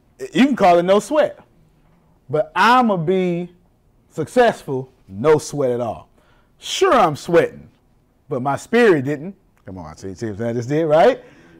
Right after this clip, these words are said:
Right, you get it? You, you, you get it? My, my, my, my pride didn't. My hunger didn't. I'm sweating because my body is weak, but my will is not. And join me, Anthony Mitchell,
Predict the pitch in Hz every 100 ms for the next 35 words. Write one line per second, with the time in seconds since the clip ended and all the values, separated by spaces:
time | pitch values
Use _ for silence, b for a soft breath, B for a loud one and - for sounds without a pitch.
0 | B 135 160 160 156 208 262 233 - 160
1 | 214 156 160 151 135 151 202 214 165 151
2 | 139 135 143 143 147 202 226 226 160 156
3 | 160 180 196 - b b b 143 147 185
4 | 214 233 170 135 143 - 165 131 135 180
5 | 262 - 156 151 139 135 131 156 143 143
6 | 117 160 180 156 131 b b 123 123 180
7 | 143 - - b b b b 143 143 135
8 | 143 170 147 131 110 135 104 - - -
9 | _ _ b b b b 147 147 120 196
10 | 202 185 165 160 135 131 _ _ _ _
11 | _ _ _ _ _ _ - 196 190 180
12 | 165 143 120 - 107